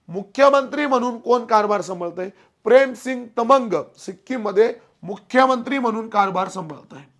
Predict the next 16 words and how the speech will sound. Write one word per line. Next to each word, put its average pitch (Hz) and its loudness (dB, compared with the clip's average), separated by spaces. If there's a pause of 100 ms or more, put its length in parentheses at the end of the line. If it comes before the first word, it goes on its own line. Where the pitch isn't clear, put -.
(600)
प्रेम 233 -2
सिंग 208 -10 (1200)
सिक्कीममध्ये 180 -8 (300)
मुख्यमंत्री 247 -4
म्हणून 196 -4
कारभार 180 2
सांभाळत 160 -6
आहे. 170 -4 (340)
तर 220 4
राज्यपाल 247 6
म्हणून 220 -2
कारभार 190 0
कोण 202 -4
सांभाळतंय? 165 -6 (380)
गंगा 214 6
प्रसाद. - -4